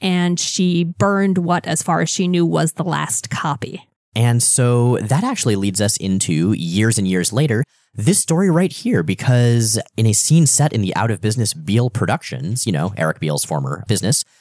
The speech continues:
Speaker 2: there's a kid named Freddie Stanachek, and he is packing up a bunch of Eric Beale's production stuff that he bought at a closeout auction. Now, we've seen Freddie Stanachek before. He was a very, very minor character in Dazzler the movie that was in there for, like, three pages.
Speaker 1: Yeah, this is such a weird callback, because he's a guy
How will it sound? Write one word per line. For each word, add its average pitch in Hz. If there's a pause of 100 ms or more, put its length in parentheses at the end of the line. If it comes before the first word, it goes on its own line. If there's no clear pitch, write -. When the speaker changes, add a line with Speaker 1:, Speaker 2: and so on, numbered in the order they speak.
(140)
Speaker 2:
there's 143
a 147
kid 208
named 170
Freddie 175
Stanachek, 147
and 107
he 151
is 131
packing 117
up 107
a 113
bunch 95
of 101
Eric 78
Beale's 76
production 95
stuff -
that 113
he 110
bought 80
at 104
a 123
closeout 196
auction. - (280)
Now, 151
we've 165
seen 294
Freddie 175
Stanachek 139
before. 127
He 131
was 131
a 127
very, 180
very 151
minor 123
character 143
in 95
Dazzler 120
the 98
movie 120
that 98
was 104
in 120
there 147
for, 131
like, 92
three -
pages. -
Speaker 1:
Yeah, 269
this 277
is 381
such -
a 240
weird 196
callback, 220
because 208
he's 262
a 262
guy 233